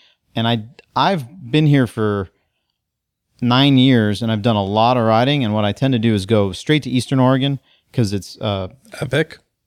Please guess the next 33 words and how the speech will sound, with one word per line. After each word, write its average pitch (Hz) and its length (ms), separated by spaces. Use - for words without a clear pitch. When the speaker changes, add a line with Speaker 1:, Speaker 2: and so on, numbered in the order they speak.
Speaker 1:
i-, - 80
it's 110 360
epic. 165 480
The 113 100
roads 131 300
are 131 140
good. 139 720
Uh, 110 180
there's 120 200
nobody 110 320
out 131 220
there. 120 360
There's 92 220
no 98 100
cops 127 380
out 113 240
there. 107 280
There's 98 200
no, 101 480
it's, - 280
it's 101 160
just 107 340
Speaker 2:
Gasoline. 117 560
Speaker 1:
the-, 113 260
yeah, 107 200
it's, - 140
Speaker 2:
<laughs> - 100
Speaker 1:
right. 113 360
Uh, 123 400
but 135 160
I, 147 120
and 147 200
I, 147 160